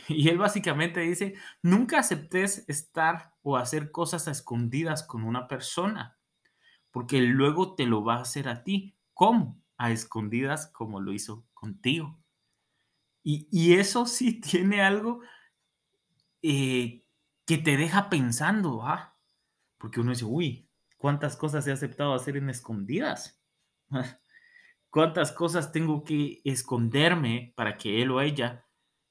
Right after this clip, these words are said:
eh, se sientan bien y, y accedo a eso?". Pero no estás pensando en qué otras cosas está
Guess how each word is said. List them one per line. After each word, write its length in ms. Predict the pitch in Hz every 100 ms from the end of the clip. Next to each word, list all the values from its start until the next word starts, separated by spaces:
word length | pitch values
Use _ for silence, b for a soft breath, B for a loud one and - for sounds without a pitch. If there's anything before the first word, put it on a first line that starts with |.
| _
eh, 100 | 110
se 140 | -
sientan 500 | 110 127 127 127 131
bien 420 | 147 151 143 147 - _ _ _ _ _ _ _ _ _ _ _ _ _ _ _ _ _
y, 420 | 117 113 113 -
y 300 | 127 117 117
accedo 540 | 110 110 - 143 143 123
a 140 | 123
eso?". 460 | 190 190 110 107 - _ _ _ _ -
Pero 200 | 110 110
no 220 | 110 139
estás 260 | 147 127
pensando 720 | - 220 202 - 117 113 143 b b b _
en 200 | 123 117
qué 220 | - - -
otras 460 | 156 160 151 -
cosas 760 | - 175 226 254 - 82 - -
está 560 | - - 123 123 -